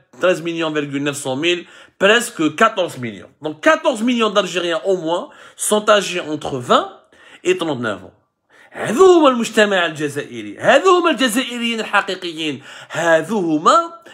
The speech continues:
اللي يا بلادهم، يعني, c'est les véritables propriétaires du pays.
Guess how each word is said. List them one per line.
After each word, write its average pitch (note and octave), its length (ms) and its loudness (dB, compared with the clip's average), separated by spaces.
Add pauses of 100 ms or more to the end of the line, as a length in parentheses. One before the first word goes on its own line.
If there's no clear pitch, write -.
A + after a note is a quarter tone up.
(160)
اللي F3 300 0
يا A3 60 6
بلادهم، E3 540 2
يعني, F3+ 520 -4
c'est D3+ 140 -10
les C3+ 100 -4
véritables D3 520 -6
propriétaires B2 640 -8
du A#2+ 160 -10
pays. E3 440 -10